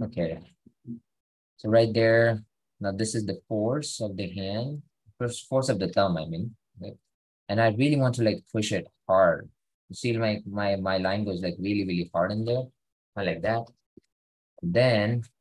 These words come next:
I can go with this structure of the hand here. If I'm not happy with it, I can go with another shot. Okay, so don't worry. And you can compose that everything in here. The hand would be squashing here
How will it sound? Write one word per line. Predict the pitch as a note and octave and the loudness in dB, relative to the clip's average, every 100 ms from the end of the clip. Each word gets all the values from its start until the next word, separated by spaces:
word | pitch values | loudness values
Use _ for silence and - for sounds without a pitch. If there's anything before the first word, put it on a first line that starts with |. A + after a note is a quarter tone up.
| _ | _
I | _ - | _ -10
can | F#2 F#2 | -8 -4
go | G#2 | -2
with | G2 F2+ | -2 -2
this | F#2 F2 | -4 -6
structure | - - - - G#2 F2+ - A2 G2+ | -8 -8 -10 -2 0 0 0 -2 0
of | G2+ | 0
the | G2+ | -2
hand | G#2+ G#2+ G#2 | 0 -2 -2
here. | G#2+ A2+ A2 _ _ _ _ _ _ _ _ _ _ _ _ _ _ _ - | -4 -4 -8 _ _ _ _ _ _ _ _ _ _ _ _ _ _ _ -2
If | A#2 | 4
I'm | D3 | 6
not | D3 C3+ | 6 4
happy | B2+ B2 C#3+ C#3 | 4 2 2 0
with | D#3 | 2
it, | D3+ | 6
I | C3+ | 6
can | A#2 A#2+ | 4 0
go | A2+ A2+ | 2 2
with | G#2+ | 0
another | G2+ G2+ F2+ - | -2 -2 -4 -4
shot. | - - - | -6 -8 -8
Okay, | G#2+ | -8
so | B2 | -4
don't | G#2 G#2+ | 2 2
worry. | G#2 E2 | 2 -2
And | F2 F#2+ | -4 -4
you | F#2+ | -4
can | G#2+ G#2 | -2 -2
compose | F#2 G2 G#2+ G#2+ | -4 -2 0 2
that | G#2 | 4
everything | G2 G2 G2+ G#2 | 4 2 -2 -4
in | G2 F2+ | -4 -6
here. | F2 A#2+ - _ _ _ _ _ - | -6 -8 -10 _ _ _ _ _ -8
The | G#2+ | -4
hand | A#2+ C#3+ | -2 0
would | D3 | -2
be | B2+ A2+ | -2 -2
squashing | - G#2+ G#2+ - B2+ | 4 6 6 2 0
here | B2+ B2+ C3 B2+ | 0 0 0 -4